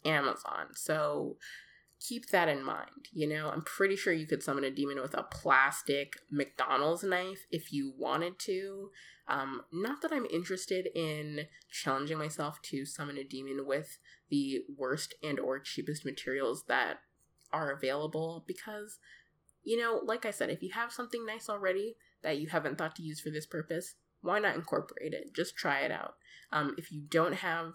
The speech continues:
the fancy stuff right now, use what you have, you know? I think sometimes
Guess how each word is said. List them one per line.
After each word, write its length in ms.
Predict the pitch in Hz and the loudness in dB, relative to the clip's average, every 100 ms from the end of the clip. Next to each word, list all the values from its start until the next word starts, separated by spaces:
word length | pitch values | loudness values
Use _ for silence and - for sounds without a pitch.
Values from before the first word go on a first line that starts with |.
| - | -10
the 60 | 170 | -4
fancy 420 | 165 151 180 175 | -2 -2 -2 -6
stuff 340 | - 156 - | 0 -2 0
right 200 | 160 120 | -2 0
now, 440 | 165 160 165 175 - - - _ _ - | -2 -2 -2 -4 -10 -20 -20 _ _ -10
use 340 | 151 165 175 | -2 0 4
what 160 | 180 143 | 4 4
you 120 | 139 | 2
have, 440 | 165 - - - - - | -2 -4 -4 -6 -10 -4
you 140 | 156 | -2
know? 320 | 147 143 160 - _ _ _ _ _ _ _ _ - _ - _ _ _ _ _ _ _ - | 0 -2 -4 -10 _ _ _ _ _ _ _ _ -20 _ -20 _ _ _ _ _ _ _ -4
I 100 | 165 | -4
think 540 | 160 - 190 185 185 196 - - _ _ _ _ _ _ _ _ _ | -2 -2 0 0 -6 -10 -14 -14 _ _ _ _ _ _ _ _ _
sometimes 1200 | - - 190 196 - 156 156 156 156 156 165 | -6 0 0 -2 0 2 2 0 -4 -6 -8